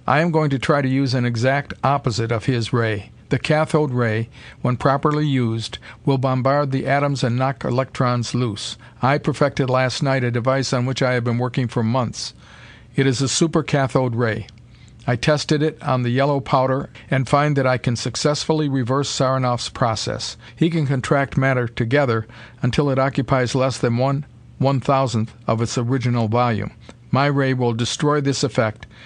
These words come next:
and restore matter to something like its original condition." "And the effect will be?"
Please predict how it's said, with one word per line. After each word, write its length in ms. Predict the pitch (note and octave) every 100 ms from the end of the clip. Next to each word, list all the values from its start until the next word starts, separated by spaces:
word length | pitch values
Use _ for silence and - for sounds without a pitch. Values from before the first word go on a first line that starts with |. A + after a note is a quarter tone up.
| -
and 100 | -
restore 400 | A#2+ B2+ - D3
matter 360 | D3 C3 B2 B2
to 160 | B2+ A#2+
something 400 | - C3+ C3+ B2
like 200 | A#2+ A#2
its 140 | -
original 460 | A#2 B2+ A#2 A#2 A2
condition." 600 | A#2+ G#2+ A#2+ - G2 G2+ - - - - - - - - - - -
"And 140 | C#3 C3+
the 100 | C#3
effect 320 | D#3+ E3 -
will 140 | D3+
be?" 380 | C#3 D3+ F3 E3